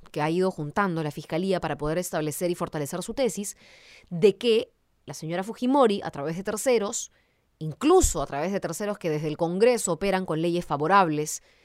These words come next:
a, em, la señora Fujimori, digamos, suavi-,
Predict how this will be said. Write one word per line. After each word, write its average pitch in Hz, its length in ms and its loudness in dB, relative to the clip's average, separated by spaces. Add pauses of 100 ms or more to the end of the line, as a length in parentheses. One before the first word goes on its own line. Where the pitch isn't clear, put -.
(260)
a, 180 360 4
em, 139 800 -8 (100)
la 156 140 -4
señora 160 240 -4
Fujimori, 180 760 -2 (420)
digamos, - 400 -10
suavi-, 147 280 -2